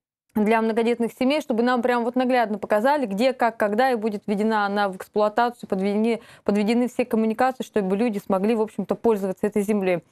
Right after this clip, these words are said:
А, вопрос, который идет у нас уже, ой, даже не помню, с какой программы. А, позвонил к нам Николай, и он спрашивал, кому принадлежат, эм, гаражи О П Х, бывшие гаражи О П Х на улице Пустозерская.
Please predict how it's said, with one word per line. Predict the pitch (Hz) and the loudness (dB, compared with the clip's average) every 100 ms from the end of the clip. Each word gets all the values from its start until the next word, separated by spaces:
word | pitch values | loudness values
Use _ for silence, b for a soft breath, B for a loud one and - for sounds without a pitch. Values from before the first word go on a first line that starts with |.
| B B B B B - | B B B B B 0
А, | 202 190 | 2 4
вопрос, | 214 240 381 | 0 0 -2
который | - 269 285 294 262 | 2 0 2 0 0
идет | 233 302 | 0 0
у | 254 | 0
нас | 254 269 | 0 0
уже, | 254 220 262 240 220 185 | -2 0 2 2 -2 -2
ой, | 214 196 | 0 0
даже | 202 220 | 0 0
не | 247 | 0
помню, | 302 240 | 2 0
с | |
какой | - 220 247 | -2 0 0
программы. | 226 208 190 233 311 254 196 185 202 | 0 0 2 2 2 -2 -2 -2 0
А, | 196 190 190 | 0 0 -2
позвонил | 208 226 254 | 2 2 2
к | 254 | 0
нам | 240 220 | 0 0
Николай, | 214 226 277 254 | 2 2 2 0
и | |
он | 240 | -2
спрашивал, | 240 - 247 240 208 190 B B B | -2 0 0 0 0 -2 B B B
кому | 233 240 311 | 2 4 2
принадлежат, | 320 269 233 202 208 214 269 285 294 | 0 0 0 0 0 2 2 2 -2
эм, | 226 214 202 196 190 | 0 0 0 -2 -4
гаражи | 180 185 208 214 208 294 294 | -2 0 2 2 2 0 0
О | - 254 | 0 0
П | - | 0
Х, | 254 - 196 175 | 0 2 2 0
бывшие | 180 233 - 190 | -2 -2 -2 -2
гаражи | 202 214 233 240 196 | 2 2 2 0 0
О | 185 | -2
П | 202 | -4
Х | 202 294 320 | 0 2 2
на | 262 208 | 2 0
улице | 233 262 - 226 | 0 -4 -6 -8
Пустозерская. | - - 240 233 214 190 - 170 160 | -4 0 2 2 0 -2 -4 -2 -2